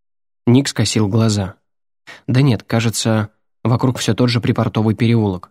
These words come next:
в котором расположена их забегаловка. Ну да,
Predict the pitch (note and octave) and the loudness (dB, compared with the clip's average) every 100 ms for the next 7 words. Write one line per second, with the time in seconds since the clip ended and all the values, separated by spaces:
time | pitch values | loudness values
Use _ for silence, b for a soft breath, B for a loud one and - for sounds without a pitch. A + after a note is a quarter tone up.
0 | _ - A#2+ - A2+ A2+ A2+ G#2 G#2 A#2+ | _ -6 -4 0 0 0 0 -2 0 2
1 | A2 G2 G2+ G2+ G#2 G#2+ G2+ G2 - - | 0 -2 -4 -4 -2 0 0 -2 -6 -16
2 | - _ _ _ - B B D3+ C3 G#2+ | -16 _ _ _ -20 B B 2 4 2